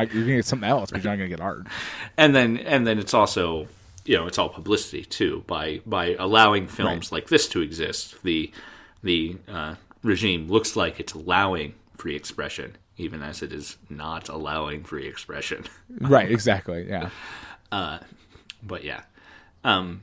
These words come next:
Speaker 2: so, so there's, there's that thin line, but there's also,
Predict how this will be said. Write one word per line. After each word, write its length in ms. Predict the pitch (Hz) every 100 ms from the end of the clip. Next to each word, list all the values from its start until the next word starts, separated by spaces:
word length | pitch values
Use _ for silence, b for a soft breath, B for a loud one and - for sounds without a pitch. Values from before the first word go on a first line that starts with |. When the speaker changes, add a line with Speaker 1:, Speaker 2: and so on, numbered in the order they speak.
| _ -
Speaker 2:
so, 520 | - 208 165 165 180
so 200 | - 151
there's, 280 | 135 123 110 -
there's 320 | 123 113 104
that 280 | 107 120 -
thin 300 | - 87 76
line, 300 | 71 - 71 69 _ _ _ _
but 180 | 131 110
there's 180 | 113 107
also, 560 | 104 92 - 87 85